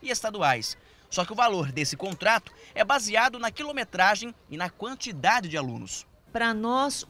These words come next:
Speaker 2: onera, ah, os cofres públicos, porque o ano passado nós tivemos que ressarcir parte do dinheiro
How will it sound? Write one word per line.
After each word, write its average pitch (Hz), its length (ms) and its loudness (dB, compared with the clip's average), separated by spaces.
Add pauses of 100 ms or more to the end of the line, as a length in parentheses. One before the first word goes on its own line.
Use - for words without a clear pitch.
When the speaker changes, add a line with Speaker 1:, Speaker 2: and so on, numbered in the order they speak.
Speaker 2:
onera, 214 880 -2 (460)
ah, 139 600 0 (220)
os - 320 -8
cofres 190 580 0
públicos, 254 720 -6
porque 226 560 -2 (300)
o 196 160 -4
ano 202 260 -2
passado 214 560 -2
nós 226 220 -4
tivemos 214 480 -4
que - 140 -4
ressarcir 254 1120 -2 (360)
parte 208 420 0
do 185 140 -4
dinheiro 208 840 -2